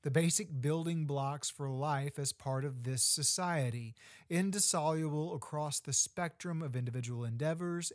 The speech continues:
and ambition. And they all begin with and flow from the very first constitutionally protected right for all citizens, religious freedom.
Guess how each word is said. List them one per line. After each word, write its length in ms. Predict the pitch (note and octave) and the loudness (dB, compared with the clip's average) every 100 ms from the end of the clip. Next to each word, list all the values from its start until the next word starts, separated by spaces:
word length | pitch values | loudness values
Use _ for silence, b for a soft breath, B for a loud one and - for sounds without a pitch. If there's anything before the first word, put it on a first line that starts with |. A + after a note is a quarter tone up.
| - | -6
and 320 | D3 C#3 C#3+ - | -4 -2 -4 -6
ambition. 920 | C#3 B2+ A#2 B2+ - B2 A2 A2 B2+ _ _ | -4 -2 -2 -2 -2 -4 -6 -8 -12 _ _
And 140 | D3+ A#2+ | -6 -4
they 160 | A#2+ - | -4 -6
all 300 | D3+ C#3+ E3+ | -4 -2 -2
begin 680 | F3 F3+ C3+ B2+ B2 B2 B2 | -2 -2 0 0 0 -2 -2
with 520 | B2 D3 A#2+ A2+ A2+ - | 0 0 0 -4 -8 -10
and 220 | C#3+ A#2 | -8 -6
flow 380 | - C#3 C3+ A#2+ | -6 -6 -4 -4
from 640 | A2 - G3 D3 A#2+ A#2 A#2 B B B B B B | -6 -6 0 0 0 -2 -6 B B B B B B
the 140 | B2+ A2+ | -6 -4
very 380 | B2+ C#3+ D#3+ | 0 0 -2
first 420 | D#3+ - D3 C3 - | -4 -4 -4 -4 -6
constitutionally 760 | B2+ B2 - B2+ B2 - C3+ | -6 -4 -6 -6 -8 -6 -6
protected 540 | - B2+ - A#2+ C3 B2 | -6 -8 -6 -8 -8 -6
right 460 | A#2+ A#2 A2+ A#2+ - _ _ _ | -6 -6 -6 -10 -20 _ _ _
for 240 | - C3+ C3 | -10 -8 -6
all 260 | B2+ A#2+ | -4 -4
citizens, 840 | A#2 - C#3 B2 A2 G2 G2+ - - _ _ _ | -4 -4 -4 -4 -4 -8 -8 -8 -10 _ _ _
religious 520 | C3 C3+ A#2+ G#2+ A#2 | -6 -4 -4 -4 -6
freedom. 440 | - D3+ D3 A#2+ | -6 -2 -2 -2